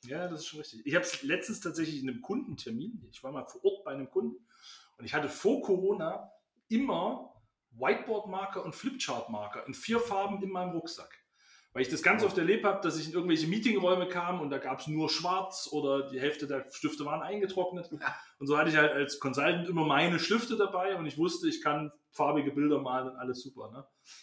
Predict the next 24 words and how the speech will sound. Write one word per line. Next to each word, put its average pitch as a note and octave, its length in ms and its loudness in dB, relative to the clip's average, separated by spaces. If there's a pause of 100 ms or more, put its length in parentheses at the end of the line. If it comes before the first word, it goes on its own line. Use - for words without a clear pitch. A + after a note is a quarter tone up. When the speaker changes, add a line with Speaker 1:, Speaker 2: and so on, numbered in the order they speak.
(220)
Speaker 1:
Und - 260 -14
komme G3 240 8
zum F3 220 0
Kunden B3 440 6
und D#3 120 0
es - 180 -6
war B2+ 260 2
wie E3+ 140 0
immer A#3+ 160 4
natürlich, A#3+ 540 2
im D3 100 -4
Meetingraum E3 560 -4
keine D3 260 -2
Stifte G#3 480 0
oder C#3+ 400 -4
der D3 180 -2
eine D#3+ 180 2
Schwarze, F3+ 400 0
der D#3+ 120 -2
war, D#3+ 140 2
der C#3 120 0
malte G#3 280 -4
nicht G3 140 -8
ordentlich. G#3+ 340 -6